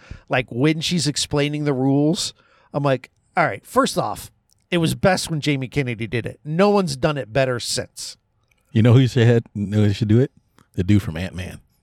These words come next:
Speaker 2: That, uh,
Speaker 1: Paul Rudd?
Speaker 2: No, no, no. The, the Mexican dude or
Speaker 1: Oh.
Speaker 2: <laughs>
Speaker 1: Hey, Carlos Pena wasn't in the last one.
Speaker 2: No, he wasn't.
Speaker 1: Ah, man.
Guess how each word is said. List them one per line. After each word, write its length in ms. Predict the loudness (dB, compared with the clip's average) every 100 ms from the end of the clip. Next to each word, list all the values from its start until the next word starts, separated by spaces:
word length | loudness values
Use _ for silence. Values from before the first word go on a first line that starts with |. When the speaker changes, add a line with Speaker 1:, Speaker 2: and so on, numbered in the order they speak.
| _ _ _ -4
Speaker 2:
That, 200 | -4 0
uh, 40 | 2
Speaker 1:
Paul 220 | 4 2
Rudd? 220 | 0 -4 _ 0
Speaker 2:
No, 240 | 4 4
no, 160 | 4 0
no. 20 | -2 -4
The, 60 | -4
the 80 | 0
Mexican 440 | -2 -2 -2 2
dude 280 | 4 2 2
or 220 | 0 -2 -2
Speaker 1:
Oh. 560 | 2 6 6 6 0 0 0 2 -4
Speaker 2:
<laughs> 300 | 2 2 4
Speaker 1:
Hey, 340 | 4 4 2 -4 -8
Carlos 300 | -2 2 2
Pena 300 | 0 -2 -2
wasn't 280 | -2 -2 -2
in 120 | -2
the 80 | 0
last 340 | 0 0 -4 -10
one. 160 | -14 _ _ _ _ _ _ _ _ _ _ _ _
Speaker 2:
No, 140 | 2 4
he 240 | 6 6
wasn't. 200 | 4 2
Speaker 1:
Ah, 220 | -2 -6 -12
man. 560 | -8 -4 0 0 0